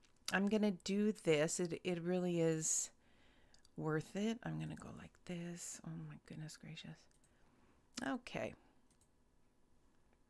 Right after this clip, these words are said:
I think, no, this isn't it. Uh, hey, John. Oh, can, can you all see sort of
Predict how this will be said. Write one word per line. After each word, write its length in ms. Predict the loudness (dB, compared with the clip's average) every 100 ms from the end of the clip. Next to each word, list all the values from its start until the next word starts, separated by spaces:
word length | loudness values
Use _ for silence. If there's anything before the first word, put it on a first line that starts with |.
| -12
I 100 | -12 -14 -4
think, 500 | 0 4 4 4 0 -8 -18 -20 -20 -14 -6
no, 520 | -2 -2 -2 0 -2
this 160 | -2 -4
isn't 240 | -4 -4
it. 160 | -6 -10 -16 -20 _ _ _ _ _ _ _ _ -20 -20 _ -20 _ _ -20 -20 _ _ _ _ _ _ _ _ _ _ -20 -20 -20 _ -20 _ _ _ -20 -20 -20 -20 -12
Uh, 60 | -10 -8 -10 -14 -18 -18 -8
hey, 120 | -6
John. 360 | -4 -4 -4 0 6
Oh, 240 | 6 6 0 -20 -20 -20 -20 -20 -2
can, 240 | 6 8 8
can 300 | 6 10 12
you 100 | 12
all 180 | 12
see 640 | 12 12 10 8 8 8 6 4
sort 380 | 10 12 12
of 420 | 12 10 6 -8